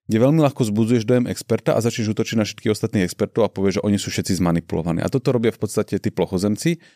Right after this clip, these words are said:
Chrlia kopu informácií, ktoré keby si na to človek môže sadnúť, chytí pero, papier,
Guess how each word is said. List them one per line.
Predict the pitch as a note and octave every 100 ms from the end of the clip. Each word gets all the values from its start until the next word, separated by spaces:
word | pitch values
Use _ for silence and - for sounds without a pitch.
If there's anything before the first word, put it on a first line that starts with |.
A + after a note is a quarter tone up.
| _
Chrlia | - - C#3+ D#3 D3
kopu | - - C#3 C3+
informácií, | A#2 G2 G2+ G2 G2+ A#2+
ktoré | - G2+
keby | - D3+
si | -
na | C#3
to | C3+
človek | - A#2+
môže | A2+ A2+
sadnúť, | - E2+ G#2 D3+ -
chytí | _ A2 A2+
pero, | A#2 A#2
papier, | G#2+ - A#2 C3